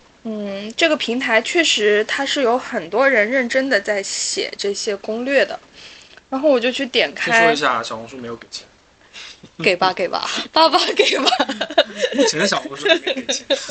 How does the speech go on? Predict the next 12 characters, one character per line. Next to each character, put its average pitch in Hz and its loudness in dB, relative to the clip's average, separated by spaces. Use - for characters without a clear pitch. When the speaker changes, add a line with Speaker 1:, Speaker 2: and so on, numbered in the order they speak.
Speaker 1:
<laughs> - -8
艾 294 4
特 262 2
他 233 -2
们 202 0
一 190 -6
下。 - -18
就 277 0
是 233 4
你 254 -8
发 311 4
现 294 4